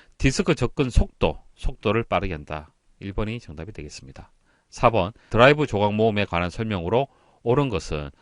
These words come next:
손상된 부분을 점검한다. 자, 손상된 부분을 점검하는 건 뭐예요? 디스크 검사가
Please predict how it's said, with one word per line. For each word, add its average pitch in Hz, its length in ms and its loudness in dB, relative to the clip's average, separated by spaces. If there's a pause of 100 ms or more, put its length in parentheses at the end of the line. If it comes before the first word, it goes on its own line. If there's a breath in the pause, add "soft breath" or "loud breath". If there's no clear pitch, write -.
(320 soft breath)
손상된 175 640 0
부분을 113 580 -2 (120)
점검한다. 92 760 -4 (300 loud breath)
자, 92 180 4
손상된 190 600 0
부분을 123 300 -4
점검하는 107 540 -4
건 127 120 -8
뭐예요? 82 520 -8 (240)
디스크 - 360 0
검사가 120 800 -4